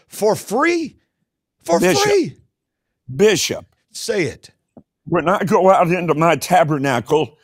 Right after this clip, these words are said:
Speaker 2: there's one light bulb. One
Speaker 1: Hmm.
Speaker 2: light bulb. Now, there are hundreds of lights up there, but there is one bulb in there, not the fixture, the bulb,
Speaker 1: Mm.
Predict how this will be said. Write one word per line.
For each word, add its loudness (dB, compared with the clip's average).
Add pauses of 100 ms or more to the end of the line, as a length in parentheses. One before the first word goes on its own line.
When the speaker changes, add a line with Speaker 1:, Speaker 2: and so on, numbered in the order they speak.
(200)
Speaker 2:
there's -2
one 2
light 0
bulb. -4 (720)
One 4
Speaker 1:
Hmm. 0
Speaker 2:
light 2
bulb. -2
Now, 0
there 2
are 0 (600)
hundreds -4 (140)
of 0
lights 0
up 0
there, -10 (640)
but -6
there 2
is -2
one -2
bulb 0
in -2
there, -2
not -2
the -10
fixture, -4 (200)
the -2
bulb, 0 (340)
Speaker 1:
Mm. -4